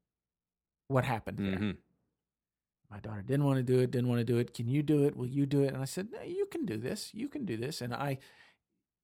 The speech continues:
Speaker 1: forgot, I'm doing a little air quotes there, I forgot a couple of days so that
Speaker 2: Of course.
Speaker 1: we'd give her, and, and finally she did.
Speaker 2: Right.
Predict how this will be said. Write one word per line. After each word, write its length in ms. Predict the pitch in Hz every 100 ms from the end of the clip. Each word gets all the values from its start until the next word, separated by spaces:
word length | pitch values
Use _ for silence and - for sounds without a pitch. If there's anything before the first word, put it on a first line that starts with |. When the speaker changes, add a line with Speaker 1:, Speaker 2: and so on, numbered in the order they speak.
| _
Speaker 1:
forgot, 600 | - 123 123 117 120 - -
I'm 100 | 127
doing 180 | 120 120
a 40 | 113
little 140 | 117
air 120 | 117
quotes 260 | - 113 -
there, 120 | 117 - -
I 100 | -
forgot 640 | 127 131 123 123 117 131 -
a 40 |
couple 300 | - 127 143
of 100 | 131
days 640 | 123 127 131 170 202 - -
so 260 | - - 131
that 240 | 127 127 - -
Speaker 2:
Of 100 | -
course. 180 | 160
Speaker 1:
we'd 140 | 135 123
give 160 | 131 135
her, 80 | -
and, 260 | 151 143 - - - _
and 120 | 160 147
finally 680 | 151 139 156 143 127 151
she 220 | - - 165
did. 340 | 226 240 - -
Speaker 2:
Right. 260 | 92 90